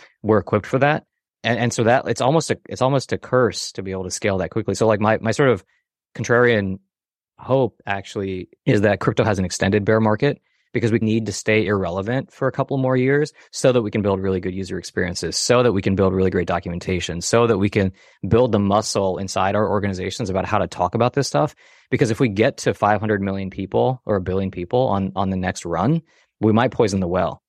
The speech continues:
because we don't, we're not equipped yet with the tools to actually be able to have these conversations properly. And, and that's actually,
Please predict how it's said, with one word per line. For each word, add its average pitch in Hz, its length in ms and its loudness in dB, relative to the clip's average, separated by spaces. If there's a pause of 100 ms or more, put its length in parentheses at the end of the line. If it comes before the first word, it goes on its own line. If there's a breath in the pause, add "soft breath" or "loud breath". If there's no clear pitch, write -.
(180)
because 110 180 2
we 107 80 4
don't, 120 260 2
we're 110 120 2
not 113 180 2
equipped 101 320 -2
yet 95 180 -2
with 95 140 -6
the 87 80 -4
tools 95 400 0
to - 80 -6
actually 87 300 -4
be 85 80 -2
able 80 80 -2
to - 80 -8
have 82 180 -2
these 85 160 -4
conversations - 560 -2
properly. 117 400 4
And, 95 160 0
and 92 140 2
that's 95 160 2
actually, 135 360 2